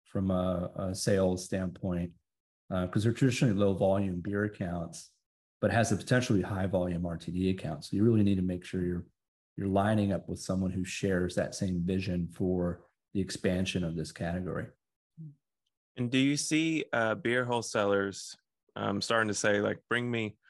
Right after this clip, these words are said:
Speaker 2: bring me more canned cocktails"? Like, you're talking about A B distributors, uh, obviously a lot of them have Cutwater, but are they just saying,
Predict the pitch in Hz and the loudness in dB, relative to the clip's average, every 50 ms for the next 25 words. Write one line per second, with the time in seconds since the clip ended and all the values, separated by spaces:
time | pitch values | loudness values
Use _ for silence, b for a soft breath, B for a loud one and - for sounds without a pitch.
0 | b b b b b - 123 139 139 131 113 113 113 113 110 107 101 - - 104 | b b b b b -2 0 2 2 2 2 2 2 2 2 2 0 -2 -2 -2
1 | 101 104 98 - 104 101 - - - - 95 92 92 - - 98 98 - - 107 | -2 -2 -2 -4 -4 -4 -4 -4 -4 -4 -2 -2 -2 -2 -2 -2 -2 -4 -6 -6
2 | - 120 117 - - 101 101 98 98 - - _ _ _ _ - - 110 107 107 | -2 -2 -2 -2 -2 -2 -2 -2 -2 -4 -8 _ _ _ _ 0 2 2 2 4
3 | 110 110 104 104 - - 110 104 110 110 110 107 104 107 104 - - - 107 110 | 2 2 2 0 0 -2 -2 0 0 0 0 0 0 0 -2 -2 -2 -4 -2 -2
4 | 107 104 104 101 - 104 107 104 101 104 104 104 101 104 101 101 98 107 104 98 | 0 0 -2 -2 -2 0 0 2 2 2 0 0 0 -2 -4 -4 -4 -2 -2 -2
5 | 98 - - _ - 120 110 - - 104 101 101 98 101 104 107 - _ _ _ | -2 -4 -8 _ -4 -2 -2 0 2 2 2 4 4 4 2 0 -2 _ _ _
6 | _ _ _ _ _ _ - 101 101 92 - - - 98 98 104 101 104 104 101 | _ _ _ _ _ _ 2 2 2 2 0 -2 -4 -2 -2 0 2 2 2 2
7 | 101 104 107 - _ _ _ - 110 101 - - 107 101 101 101 98 | 2 0 -2 -6 _ _ _ -6 -6 -6 -2 0 0 0 0 -2 -6